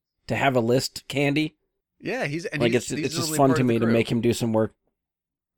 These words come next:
Speaker 2: We'll have, we'll have to get his, uh, as you said, like, in the comments afterward, 'cause his selections are, they, they, they always add good fodder to the conversation.
Speaker 1: Yeah, yeah.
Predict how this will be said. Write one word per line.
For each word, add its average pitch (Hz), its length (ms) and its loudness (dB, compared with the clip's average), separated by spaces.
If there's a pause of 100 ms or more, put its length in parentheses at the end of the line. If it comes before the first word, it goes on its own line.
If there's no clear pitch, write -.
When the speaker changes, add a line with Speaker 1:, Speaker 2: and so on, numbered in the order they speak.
Speaker 2:
We'll 117 120 -4
have, 127 120 -4
we'll 127 100 -10
have 123 100 -8
to 135 80 -10
get 123 160 -2
his, 120 380 -6
uh, 101 240 -4 (200)
as 98 200 -8
you 98 60 -14
said, 104 120 -10
like, 101 100 -6
in 104 60 -14
the 92 80 -10
comments 95 460 -10
afterward, 82 460 -8
'cause 85 240 -14
his 95 460 -12
selections 92 580 -10
are, 82 300 -12 (640)
they, 104 440 -10
they, 104 220 -6
they 101 160 -8
always 104 340 -8 (120)
add 92 220 -4
good 90 140 -10
fodder 82 280 -8
to 82 80 -16
the 80 60 -16
conversation. 92 640 -16 (840)
Speaker 1:
Yeah, 131 200 0
yeah. 120 160 -2